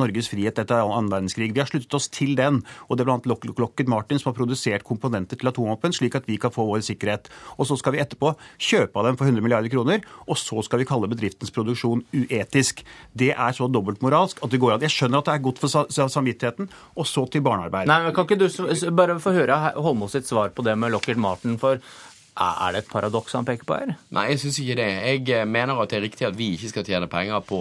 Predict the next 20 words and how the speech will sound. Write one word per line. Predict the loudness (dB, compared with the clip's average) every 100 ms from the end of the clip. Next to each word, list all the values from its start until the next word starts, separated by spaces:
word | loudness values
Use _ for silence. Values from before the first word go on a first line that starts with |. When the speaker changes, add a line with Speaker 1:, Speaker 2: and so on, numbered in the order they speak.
| 0
Speaker 3:
atomvåpen. | 0 -2 -2 -4 -4 -6 -4
Det | -2
mener | 0 0
et | -2 -2
bredt | -2
flertall | -2 -4 -4 -8
på | -8
Stortinget | -8 -6 -4 -4
også. | -4 -6 -8 -14 -14
Christian | -2 0 0 0
Tybring-Gjedde | -2 -2 0 2 0 -2 -4 2 2 0
vil | -4 -4
sette | -4 -4
grådighet | -4 -2 0 0 -2 -4 -4
og | -4
ønske | -4 -4 -4
om | -4
mest | -4 -6
mulig | -6 -2 -2
inntekter | -2 -4 -4 -6 -6